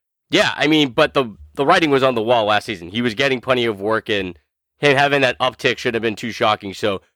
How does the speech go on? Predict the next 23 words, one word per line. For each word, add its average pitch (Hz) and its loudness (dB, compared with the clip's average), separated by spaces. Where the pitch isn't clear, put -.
we 143 2
all 165 2
kind 151 0
of, 131 -2
like, 135 2
got 127 2
a 113 -2
little 131 2
bit 139 4
ahead 127 2
of 117 -6
that, 120 2
and 110 -2
I 110 0
think 123 -4
there's 117 -4
just 123 -6
some 113 -6
bias 113 0
with 120 -10
the 113 -8
fact 113 -4
that 104 -2